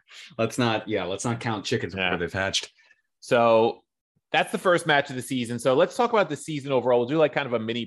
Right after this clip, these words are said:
Speaker 2: preview here, Jim, before we, we wrap. And what are your expectations for this season at this point in terms of maybe finishing and, and things like that? What are you looking for from Roma?
Speaker 1: Um, I would say that I'm mainly looking for, <sighs> it's hard to say.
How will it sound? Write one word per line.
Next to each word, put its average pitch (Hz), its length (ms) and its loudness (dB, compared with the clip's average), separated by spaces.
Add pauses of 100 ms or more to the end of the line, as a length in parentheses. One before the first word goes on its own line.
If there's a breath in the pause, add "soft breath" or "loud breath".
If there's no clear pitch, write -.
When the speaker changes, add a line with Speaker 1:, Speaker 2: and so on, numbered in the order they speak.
(100)
Speaker 2:
preview 104 280 -6
here, 104 160 -2
Jim, 107 200 -8
before 104 320 -2
we, 101 300 -6
we 107 80 -6
wrap. 98 340 0
And 104 200 -4 (420 soft breath)
what 185 140 2
are 220 40 2
your 143 220 4
expectations 113 960 -2 (140)
for 117 160 2
this 104 160 0
season 95 260 -4
at 92 100 -4
this 90 140 -8
point 85 300 -8 (180)
in 104 80 -10
terms 98 240 -4
of 92 60 -8
maybe 90 320 -4
finishing 135 680 0
and, 92 340 -6
and 87 320 -6
things 117 220 -2
like 101 220 0
that? 82 160 -4
What 98 100 -4
are - 20 -4
you 110 80 -2
looking 101 200 -6
for 90 320 -4 (160)
from 95 200 -6
Roma? 87 340 -6 (1080)
Speaker 1:
Um, 160 480 -2
I 165 180 -4
would 226 140 -8
say 208 180 -6
that 185 140 -6
I'm 160 180 -4
mainly 139 300 -4
looking 120 380 -4
for, 104 640 -2 (1080)
<sighs> - 20 -20
it's - 920 -10
hard 165 200 -4
to 165 60 -8
say. 123 480 -2